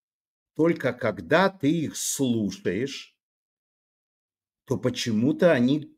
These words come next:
поют почти без акцента». И это было очень как-то непонятно. И все писали: «Боже мой, какая тяга к украинской культуре, как им это удалось, почему, где они взяли вышиванки,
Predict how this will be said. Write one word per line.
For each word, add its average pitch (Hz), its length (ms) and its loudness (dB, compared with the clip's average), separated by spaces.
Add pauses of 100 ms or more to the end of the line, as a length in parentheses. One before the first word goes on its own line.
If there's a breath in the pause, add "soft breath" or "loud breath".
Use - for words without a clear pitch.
(100)
поют 123 520 -2
почти - 520 -2
без 110 260 -4
акцента». - 840 -4 (1160)
И 127 120 -4
это 131 200 4
было 113 280 2
очень 135 680 2
как-то 123 400 0
непонятно. 156 760 2 (300 loud breath)
И 120 100 -2
все 143 280 4
писали: 104 500 -2
«Боже 147 600 2
мой, 147 480 2 (260 loud breath)
какая 156 420 6
тяга 135 560 2
к 135 100 -10
украинской 135 560 0
культуре, 123 480 -2
как 107 420 -4
им 147 140 -2
это 151 160 -2
удалось, 147 560 0 (340 soft breath)
почему, 120 520 0
где 120 420 4
они 170 180 4
взяли 170 360 6
вышиванки, 160 840 2